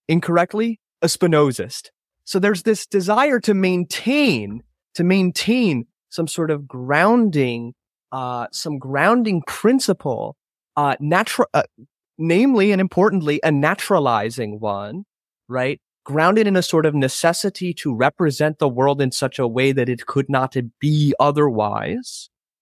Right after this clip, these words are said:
uh, that persists, it seems,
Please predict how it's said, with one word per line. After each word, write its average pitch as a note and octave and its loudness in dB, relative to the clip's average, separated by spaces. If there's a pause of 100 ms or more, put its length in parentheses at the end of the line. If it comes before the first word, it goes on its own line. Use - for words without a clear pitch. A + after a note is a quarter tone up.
(400)
uh, D#3 4
that F3+ -2
persists, - -2 (240)
it F#3 2
seems, D4 -2